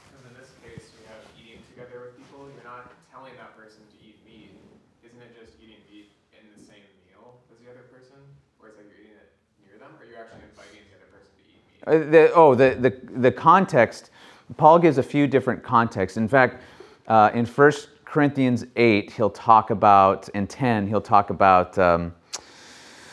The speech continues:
Speaker 2: uh, you go over to an unbeliever's house, me and the, me, the stronger brother and the weaker brother, and you go over to an unbeliever's house and they offer food, they offer meat to you.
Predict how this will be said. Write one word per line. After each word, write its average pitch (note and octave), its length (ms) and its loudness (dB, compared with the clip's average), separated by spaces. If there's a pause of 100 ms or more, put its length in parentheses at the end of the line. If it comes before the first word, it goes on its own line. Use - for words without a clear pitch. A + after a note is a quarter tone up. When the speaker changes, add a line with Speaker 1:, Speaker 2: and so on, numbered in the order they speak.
(440)
Speaker 2:
uh, G2+ 520 4 (480)
you A#2+ 160 2
go C3 360 6
over A#2+ 280 6
to A#2 280 0
an A2 100 0
unbeliever's A2 580 2
house, - 800 -2
me G#2 420 -2
and G2 340 -4
the, F#2+ 200 -2
me, G#2+ 240 -2
the F2 200 -8
stronger G#2+ 320 0
brother G2+ 240 4
and F#2+ 100 2
the F#2+ 60 0
weaker G2 240 -2
brother, F#2 260 4
and F#2 100 0
you F2+ 60 -6
go A2 100 4
over G#2+ 100 2
to A2+ 100 -6
an G#2 80 -2
unbeliever's G2 400 -2
house G2+ 240 0
and G#2 100 -6
they G#2+ 100 0
offer B2 480 2
food, G#2+ 680 2
they A2+ 180 0
offer C#3 200 2
meat B2 280 -4
to F2+ 120 -12
you. C2+ 160 -12